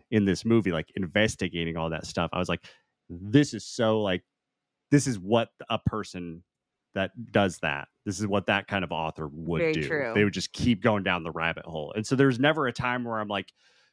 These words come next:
Speaker 1: "This is not believable. You're stupid." It just made so much sense.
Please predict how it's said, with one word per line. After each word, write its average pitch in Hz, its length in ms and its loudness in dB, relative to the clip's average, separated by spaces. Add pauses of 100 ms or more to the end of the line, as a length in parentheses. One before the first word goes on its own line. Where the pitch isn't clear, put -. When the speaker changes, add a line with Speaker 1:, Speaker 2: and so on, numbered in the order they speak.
(260)
Speaker 1:
"This 143 220 2
is 120 100 -8
not 113 220 0
believable. 85 640 -2 (240)
You're 117 220 6
stupid." 80 640 4 (320)
It 123 80 4
just 98 240 0
made 92 280 0
so 95 260 0
much 78 280 -2
sense. - 380 -12